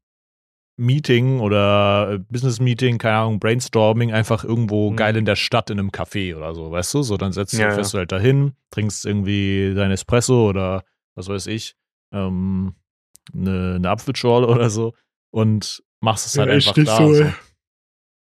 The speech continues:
Speaker 1: Ja,
Speaker 2: Krieg
Speaker 1: gut.
Speaker 2: Durchfall von Apfelschorle.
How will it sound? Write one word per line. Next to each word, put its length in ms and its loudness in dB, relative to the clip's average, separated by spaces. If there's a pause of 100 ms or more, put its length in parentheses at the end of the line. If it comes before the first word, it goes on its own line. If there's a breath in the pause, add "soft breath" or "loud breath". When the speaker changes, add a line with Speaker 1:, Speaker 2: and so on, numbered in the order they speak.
(320)
Speaker 1:
Ja, 120 -6
Speaker 2:
Krieg 200 -2
Speaker 1:
gut. 100 -18
Speaker 2:
Durchfall 380 2
von 180 -2
Apfelschorle. 840 0